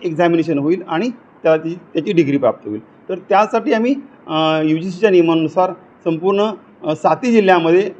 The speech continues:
लोकल सपोर्ट सेंटर्स, अ, स्थापन करतोय. अ, काल आम्ही कणकवली आणि सावंतवाडी इथं केलेलं आहे. आज आम्ही रत्नागिरीच्या गोगटे जोगळेकर कॉलेजमध्ये आम्ही जवळपास तीस एक, अ, महाविद्यालयाचे प्राचार्य आम्ही जमा झालो होतो आणि त्या माध्य-, माध्यमातून रत्नागिरी जिल्ह्यातलं पहिलं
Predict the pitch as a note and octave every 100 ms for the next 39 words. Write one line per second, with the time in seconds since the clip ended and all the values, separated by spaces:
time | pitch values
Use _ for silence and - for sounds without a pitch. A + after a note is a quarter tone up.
0 | - D#3 E3 G3+ G3 D#3 E3 E3 D3+ D3
1 | F3+ D3 C#3+ C#3+ A2+ C3 C3+ C#3 G3+ G#3+
2 | - - - _ C#3+ D3+ G3 - - _
3 | F#3 G3 G#3 A3+ A3+ G3 E3+ G3+ G3+ G#3+
4 | A3+ - F3+ F3+ D#3+ E3 E3 D#3+ D3+ D3+
5 | C#3 C3+ D3 E3+ - E3+ F#3 F#3+ F#3 D#3+
6 | D#3+ E3+ E3 D#3+ F3 D#3+ D3 D3 D3+ D3+
7 | D3+ D3 C#3+ D3+ C#3 C#3 C#3 C#3+ C#3+ C#3+
8 | - - C#3+ D3+ D#3 - - _ A3+ A#3
9 | A3 - F3 E3 D#3+ D3+ D3 D3+ D3+ D#3
10 | C3+ B2 D3 C#3 C#3 C3+ C3 B2+ B2+ B2+
11 | G3+ G3+ - _ C#3+ D3+ E3 D#3+ D#3 D#3
12 | D3+ D3 D3+ D#3 D#3 G#3+ G#3+ D#3+ G3+ G#3
13 | G3 F#3 A3 G3 G#3+ - G3 G#3+ A3+